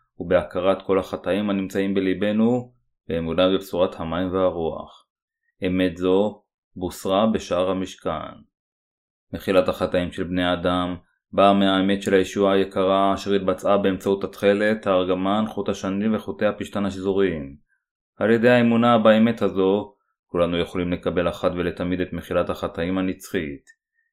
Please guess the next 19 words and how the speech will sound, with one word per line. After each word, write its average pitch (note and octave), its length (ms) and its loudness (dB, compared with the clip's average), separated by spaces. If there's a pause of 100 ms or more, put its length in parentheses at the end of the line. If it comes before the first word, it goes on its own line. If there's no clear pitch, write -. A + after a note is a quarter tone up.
כדי F2+ 220 -2
לעשות F2 440 0
כן, F2 300 -2 (500)
כולם G#2 320 2
חייבים G2+ 400 2
להכיר G2+ 340 0
שהם G2+ 280 -4
כולם G#2 240 0
מיועדים G#2 400 2
לגיהנום G2+ 540 0
על G#2+ 60 0
חטאיהם, G#2+ 800 -2 (440)
להאמין G#2 380 2
בבשורה G#2+ 400 2
הנראית G#2 300 0
בתכלת, G#2 540 0
ארגמן G2+ 420 0
וחוט G2+ 260 -6
השני, A2 640 -2